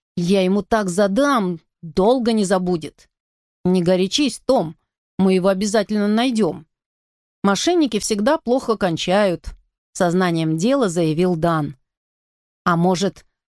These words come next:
какой бродяга ночевал в сарае и забрал?» предположил Нед. «Нет, Сайлос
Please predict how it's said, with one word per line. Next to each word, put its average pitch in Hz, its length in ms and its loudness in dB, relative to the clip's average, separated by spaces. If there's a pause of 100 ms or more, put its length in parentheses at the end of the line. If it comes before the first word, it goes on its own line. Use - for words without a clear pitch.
(160)
какой 196 360 0
бродяга 170 580 0
ночевал 285 460 0
в - 60 -12
сарае 196 520 -2
и 196 120 -4
забрал?» 196 580 -2 (380)
предположил 165 600 -2
Нед. 165 380 -4 (680)
«Нет, 185 640 0 (440)
Сайлос 208 680 -2